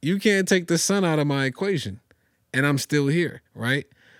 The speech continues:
But the sun is being supported by our solar system, which is being supported by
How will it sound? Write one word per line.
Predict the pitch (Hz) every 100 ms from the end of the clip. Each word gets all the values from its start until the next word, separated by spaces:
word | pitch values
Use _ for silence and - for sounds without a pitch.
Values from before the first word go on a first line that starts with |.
| _
But | 139 131
the | 139
sun | - 180 175
is | 147
being | 151 151 143
supported | 139 143 151 139
by | 135
our | 131 127
solar | - 147 139
system, | 110 110 - 98
which | 107 113
is | 117
being | 104 127 117
supported | 117 92 131 127 110
by | 110 110 107 101